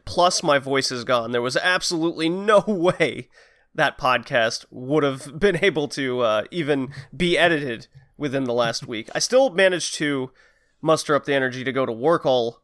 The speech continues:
all this past week, and I proceeded to sleep for the next twelve hours right after I got home. I have been a, uh, corpse walking for a while, but I am here today. And do you know how, who else is here today, Tori?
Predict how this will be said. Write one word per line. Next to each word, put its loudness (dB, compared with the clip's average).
all -2
this -10
past -4
week, -8
and -2
I 0
proceeded -4
to -2
sleep 0
for -2
the -2
next 0
twelve -2
hours 2
right -2
after -6
I -4
got -4
home. -6
I 0
have -2
been -4
a, 0
uh, 0
corpse -2
walking 0
for -6
a -4
while, 2
but 2
I 8
am 0
here 4
today. 2
And -6
do -10
you -2
know 4
how, 4
who 4
else 4
is -6
here 4
today, 2
Tori? 0